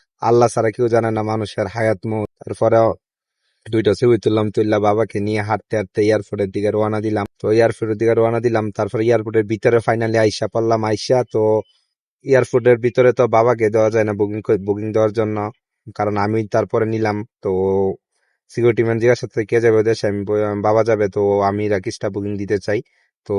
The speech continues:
সে বলে, "সমস্যা না, দিতে পারেন, আপনি যান।" তারপরে গেলাম সামনের দিকে আস্তে আস্তে। তো বাবারে বললাম যে, "আপনার পাসপোর্ট দেন।" বাবাকে দাঁড়া করাইলাম। তো দাঁড়া করে নিজেই পাসপোর্ট নিলাম, সবকিছু মিলা নিলাম।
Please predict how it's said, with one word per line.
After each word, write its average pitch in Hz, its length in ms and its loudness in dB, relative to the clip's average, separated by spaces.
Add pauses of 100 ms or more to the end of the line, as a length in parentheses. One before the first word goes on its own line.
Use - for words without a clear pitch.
(120)
সে - 180 -4
বলে, 104 220 0
"সমস্যা 104 340 -8
না, 107 100 -4
দিতে 101 220 -4
পারেন, 107 300 -2 (160)
আপনি 95 280 -12
যান।" 90 180 -8 (760)
তারপরে 117 380 2
গেলাম 120 340 4 (400)
সামনের 117 400 -2
দিকে 104 280 0
আস্তে 98 280 -4
আস্তে। 101 280 -4
তো 98 220 -6
বাবারে 101 320 -2
বললাম 101 340 0
যে, 98 80 -2
"আপনার 98 220 -6
পাসপোর্ট 98 400 -4
দেন।" 101 220 -4
বাবাকে 107 340 -2
দাঁড়া 104 240 0
করাইলাম। 107 340 0 (600)
তো - 100 -2
দাঁড়া 107 200 4
করে 117 240 2
নিজেই 113 280 0
পাসপোর্ট 120 500 0
নিলাম, 113 360 0
সবকিছু 107 420 -6
মিলা 110 200 0
নিলাম। 107 320 0